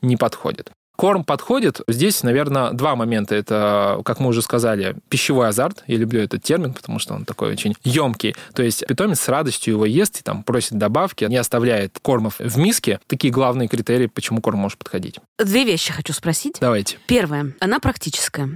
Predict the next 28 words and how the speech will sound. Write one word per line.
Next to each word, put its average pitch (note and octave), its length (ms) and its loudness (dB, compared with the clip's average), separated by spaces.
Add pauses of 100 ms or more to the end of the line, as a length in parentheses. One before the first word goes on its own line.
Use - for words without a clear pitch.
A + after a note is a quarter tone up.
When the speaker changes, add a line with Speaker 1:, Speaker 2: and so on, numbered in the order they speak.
(140)
Speaker 2:
И F#3 80 0
поскольку G3 360 0
я F3+ 180 2
делаю D3+ 240 2
этот - 120 -6
подкаст, - 460 -2
мне G3+ 180 2
можно A#3 280 2
здесь E3+ 240 2
задавать D#3 540 0
личные D#3+ 420 0
вопросы. D3+ 460 -6
Speaker 1:
Хорошо. - 180 -2
Speaker 2:
Так - 80 -6
вот, - 200 -2
мой G3 180 2
пес A#3+ 200 0
Мишаня, A3+ 640 0
это F3+ 240 0
вот - 200 -6
хаски - 380 -2
из - 80 -4
приюта, F#3+ 440 -2 (180)
как - 180 -8
узнают D#3+ 280 0
уже D#3 140 -4
наши D#3 180 -2
слушатели, - 520 -8